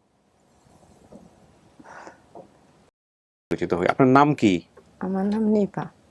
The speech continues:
Speaker 1: নিপা? নিপা কি বাবা মায়ের দেয়া নাম?
Speaker 2: জি।
Speaker 1: এটা আর চেঞ্জ হয়নি পরে?
Speaker 2: না।
Speaker 1: ছোটবেলা থেকে আপনি জানেন
Speaker 2: হ্যাঁ।
Speaker 1: আপনার নাম নিপা?
Speaker 2: হ্যাঁ।
Speaker 1: নিপা চট্টগ্রাম থেকে আসছেন তো না?
Speaker 2: আমি, আমি আজকে চট্টগ্রাম থেকে আসছি।
Speaker 1: কিন্তু থাকেন কোথায়, কোন জেলায়?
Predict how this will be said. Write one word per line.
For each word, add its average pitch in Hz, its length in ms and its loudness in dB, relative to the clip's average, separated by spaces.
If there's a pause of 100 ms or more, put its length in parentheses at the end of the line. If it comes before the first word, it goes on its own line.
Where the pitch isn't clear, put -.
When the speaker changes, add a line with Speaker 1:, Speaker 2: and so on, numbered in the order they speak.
Speaker 1:
নিপা? 120 400 2 (600)
নিপা 101 180 0
কি 120 100 4
বাবা 101 200 4
মায়ের 107 200 2
দেয়া 113 140 2
নাম? 196 220 0 (300)
Speaker 2:
জি। 175 200 -8 (1200)
Speaker 1:
এটা 95 140 2
আর 92 60 2
চেঞ্জ 107 280 2
হয়নি 117 160 2
পরে? 135 340 0 (140)
Speaker 2:
না। 202 260 -6 (640)
Speaker 1:
ছোটবেলা 101 340 6
থেকে 101 180 4
আপনি 92 180 2
জানেন 95 220 0
Speaker 2:
হ্যাঁ। 156 120 -2
Speaker 1:
আপনার 92 140 -2
নাম 82 160 -2
নিপা? 78 300 -4
Speaker 2:
হ্যাঁ। 185 160 0 (1080)
Speaker 1:
নিপা 117 220 4
চট্টগ্রাম 143 440 2
থেকে 131 180 -2
আসছেন 123 300 -6
তো 117 100 -2
না? 165 260 -2 (280)
Speaker 2:
আমি, 214 440 4 (400)
আমি 208 200 6
আজকে 233 320 2
চট্টগ্রাম 190 400 2
থেকে 208 200 2
আসছি। 180 380 -2 (100)
Speaker 1:
কিন্তু 101 160 2
থাকেন 107 340 4
কোথায়, 98 220 2
কোন 104 160 2
জেলায়? 87 300 0